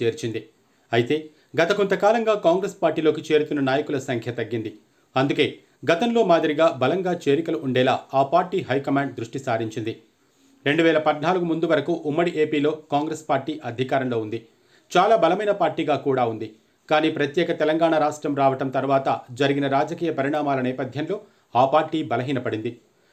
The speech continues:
రెండు దఫాలుగా కాంగ్రెస్ పార్టీ నుంచి గెలిచిన అనేక మంది ఎమ్మెల్యేలు టీఆర్ఎస్లోకి చేరిపోయారు. అలాగే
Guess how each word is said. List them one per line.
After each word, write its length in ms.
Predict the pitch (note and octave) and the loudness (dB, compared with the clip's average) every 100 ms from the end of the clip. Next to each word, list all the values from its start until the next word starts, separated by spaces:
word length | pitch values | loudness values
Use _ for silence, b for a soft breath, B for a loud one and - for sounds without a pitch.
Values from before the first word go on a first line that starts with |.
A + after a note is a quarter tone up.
| _ | _
రెండు 200 | C#3+ F3+ | 2 4
దఫాలుగా 440 | F#3 F3+ A3+ G#3 | 2 2 2 2
కాంగ్రెస్ 440 | G3+ F#3+ F3+ F#3 - | 0 0 -2 -4 0
పార్టీ 200 | F3 F3 | 0 0
నుంచి 280 | E3 E3 E3 | -2 -2 -2
గెలిచిన 420 | D3+ D3+ D#3 B2+ - | -2 -2 -4 -4 -4
అనేక 240 | C#3 E3 | -4 -2
మంది 280 | E3+ C#3 D3 | -2 -4 -4
ఎమ్మెల్యేలు 480 | C3 C3 C3+ D3 A3 - | -4 -2 0 0 0 -4
టీఆర్ఎస్లోకి 560 | D3 D3 C#3+ C3+ C3+ B2 - | 0 2 2 -2 -4 -4 -4
చేరిపోయారు. 460 | A#2 B2 A#2 A2 A#2 - _ _ | -2 0 0 0 -2 -12 _ _
అలాగే 420 | A2+ C3 C3+ C#3 | 0 2 4 0